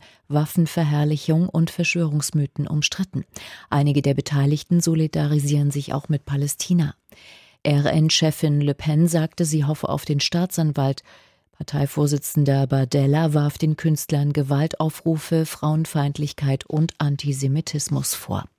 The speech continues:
Seit einigen Wochen bietet die A R D die Tagesschau auch in einfacher Sprache an. Der A-F-D-Europaabgeordnete Krah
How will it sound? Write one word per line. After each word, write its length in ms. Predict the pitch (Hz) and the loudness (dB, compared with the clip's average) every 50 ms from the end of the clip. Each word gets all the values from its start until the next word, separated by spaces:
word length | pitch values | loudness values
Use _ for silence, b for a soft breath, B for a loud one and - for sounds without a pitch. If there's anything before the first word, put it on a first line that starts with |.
| _ _ _ _ _ _ _ _ _ _ _ _ _ B B B B B B B B B B B B B B B B _ _ _ _ | _ _ _ _ _ _ _ _ _ _ _ _ _ B B B B B B B B B B B B B B B B _ _ _ _
Seit 220 | - - 190 - 123 | 0 2 4 4 6
einigen 420 | 170 185 202 202 - 202 185 151 | 6 6 6 6 8 6 6 8
Wochen 380 | 160 156 147 - - 143 139 131 | 6 4 4 4 2 2 2 2
bietet 580 | 139 147 143 - 151 151 - - - - - | 0 -2 -2 0 -2 -2 -2 -2 -6 -6 -4
die 220 | - 147 143 - - | -4 -4 -4 -2 -2
A 140 | 143 160 156 | -2 -2 0
R 160 | 156 151 139 | 2 0 2
D 240 | 151 156 185 220 180 | 2 2 0 2 0
die 100 | 175 151 | -2 -4
Tagesschau 680 | - - 156 170 180 220 190 - - - 151 143 151 - | -4 -2 -2 -2 -2 -2 -4 -4 -4 -4 -4 -4 -4 -4
auch 160 | 151 - 165 | -4 -2 -2
in 120 | 160 - | -2 0
einfacher 480 | - 147 147 147 143 - 151 135 143 143 | 0 0 0 0 0 -2 -4 -2 -2 -2
Sprache 480 | - - - - 156 156 - - 156 | -4 -4 -2 -2 -2 -2 -2 -2 -2
an. 300 | - 147 147 143 143 143 - _ _ - | 0 0 0 0 0 -4 -6 _ _ -2
Der 240 | 139 135 131 - - - | -2 0 0 -2 -4 -2
A-F-D-Europaabgeordnete 1800 | 151 147 147 - 143 139 - - - 160 160 - - 147 147 139 - 156 - - 170 - - 156 - - - 135 143 147 - 156 143 - 147 - | -2 -2 0 0 -2 -4 -4 -2 -2 0 0 2 2 0 0 0 -2 -2 -2 -2 -4 -2 -2 -4 -6 -2 -2 -2 -2 0 0 0 0 0 -4 -4
Krah 460 | - - - 143 139 143 160 190 | -4 -4 -2 0 2 2 2 0